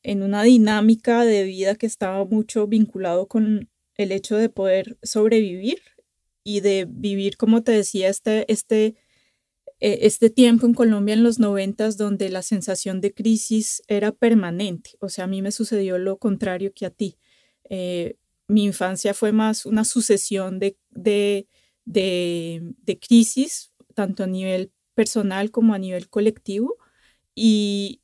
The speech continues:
era un, cuando yo llegué a, a Francia a principios del, de los años dos mil,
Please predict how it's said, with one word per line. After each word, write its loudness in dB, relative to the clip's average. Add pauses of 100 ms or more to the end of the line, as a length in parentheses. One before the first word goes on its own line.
era 0 (720)
un, 6
cuando -2
yo -6
llegué 2
a, 0
a -4
Francia 0
a -4
principios -8
del, 0
de -4
los -10
años -12
dos 0
mil, 2